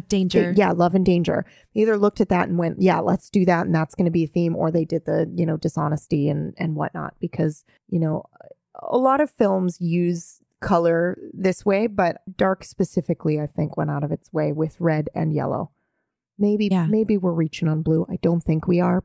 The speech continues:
Speaker 2: but
Speaker 1: I, I love where we landed
Speaker 2: Yeah,
Speaker 1: with blue.
Speaker 2: I think so too.
Speaker 1: And I do have something I want to talk and kind of throw your way so we can discuss
Speaker 2: Mm-hmm.
Speaker 1: it if we have,
Speaker 2: Mm-hmm.
Speaker 1: um,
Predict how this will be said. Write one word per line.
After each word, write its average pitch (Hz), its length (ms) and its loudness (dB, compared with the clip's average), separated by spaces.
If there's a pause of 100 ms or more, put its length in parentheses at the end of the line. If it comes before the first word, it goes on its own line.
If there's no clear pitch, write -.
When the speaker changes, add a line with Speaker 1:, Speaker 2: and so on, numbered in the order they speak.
(100)
Speaker 2:
but 160 260 0 (380)
Speaker 1:
I, 294 240 -2 (100)
I 240 100 0
love 185 240 2
where 180 100 0
we 165 100 -6
landed 156 400 -4
Speaker 2:
Yeah, 185 200 2
Speaker 1:
with - 100 -10
blue. 170 160 0
Speaker 2:
I - 40 4
think 196 140 2
so 185 100 0
too. 175 280 0
Speaker 1:
And 226 180 -2 (220)
I 254 100 2
do 233 280 0
have 339 180 -4
something 233 260 -2
I 214 100 0
want 180 280 0
to 185 100 -6
talk 185 420 -6
and 165 120 -6
kind 190 180 0
of 160 140 0 (240)
throw 190 260 0
your 185 240 2
way 180 340 0
so 165 140 -4
we 165 80 -4
can 170 140 -4
discuss 196 380 0
Speaker 2:
Mm-hmm. 233 80 -2
Speaker 1:
it 160 180 -4
if 175 180 -4
we 180 100 -2
have, 170 220 -4
Speaker 2:
Mm-hmm. 220 80 -6
Speaker 1:
um, 147 380 -4